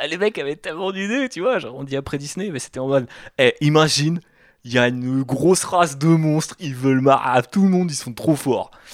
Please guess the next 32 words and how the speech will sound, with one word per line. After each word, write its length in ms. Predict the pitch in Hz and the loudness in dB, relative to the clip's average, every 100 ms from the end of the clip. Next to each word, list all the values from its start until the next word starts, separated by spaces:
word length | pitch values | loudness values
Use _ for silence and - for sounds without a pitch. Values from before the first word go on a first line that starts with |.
| - - - | -20 -20 -10
Donc, 340 | 123 123 - | -6 -6 -2
euh, 400 | 127 113 110 107 | 0 0 0 -2
voilà 180 | 107 170 | 0 0
le 80 | 185 | 0
pitch. 440 | - 180 - - _ - 107 | 0 -4 -2 -8 _ -16 -8
Euh, 180 | 107 107 | -4 -2
alors, 220 | 110 113 | -2 -4
euh, 160 | 113 | -6
cette 220 | 107 127 - | -6 -8 -6
race 220 | 143 - | -8 -6
s'appelle, 340 | 110 - 127 | -8 -6 -4
euh, 400 | 110 107 104 104 101 _ _ | -4 -4 -6 -10 -14 _ _
les 120 | 113 | -12
Kilix. 600 | 117 - 370 - - - _ _ _ _ | -6 -2 -2 -2 -10 -12 _ _ _ _
<laughs> 80 | - - - - - - _ _ _ - - - - - _ | 2 2 -2 -14 -20 -20 _ _ _ -20 -20 -20 -20 -20 _
Qu'est-ce 200 | 127 - | -10 -10
que, 100 | 113 107 | -12 -14
qu'est-ce 240 | 104 - - | -14 -14 -14
que, 120 | 113 104 95 | -14 -18 -18
qu'est-ce 180 | - - | -14 -14
que 40 | |
tu 80 | - | -10
veux 60 | 107 | -12
que 60 | |
je 40 | 107 | -10
te 80 | 107 | -10
dise 220 | 104 101 | -10 -12
de 80 | 101 | -12
plus 260 | - 120 | -12 -10
après 180 | 110 - | -8 -8
ça ? 220 | - 123 - - - - | -4 -4 -4 -12 -12 -8
Euh, 640 | 127 123 123 120 113 113 | -2 0 2 2 2 0